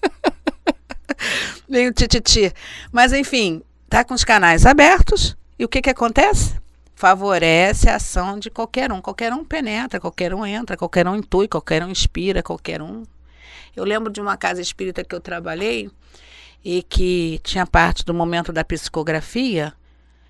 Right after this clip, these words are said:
E aí o que, o que, o que tava, o, o que acontecia? Tinha um médium que ele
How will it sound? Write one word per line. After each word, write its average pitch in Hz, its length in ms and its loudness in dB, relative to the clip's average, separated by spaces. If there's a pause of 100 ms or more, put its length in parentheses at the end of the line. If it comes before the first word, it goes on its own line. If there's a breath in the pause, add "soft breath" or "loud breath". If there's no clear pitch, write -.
(200)
E 240 180 -4
aí 233 340 2
o 277 60 -6
que, 277 440 -4
o 220 80 -2
que, 302 460 2
o 233 80 -2
que 320 160 -2
tava, 254 500 4
o, 202 340 0
o 208 40 -8
que - 120 2
acontecia? 190 760 0 (180)
Tinha 320 240 0
um 269 100 0
médium 180 680 4 (680 loud breath)
que 262 300 6
ele 247 640 4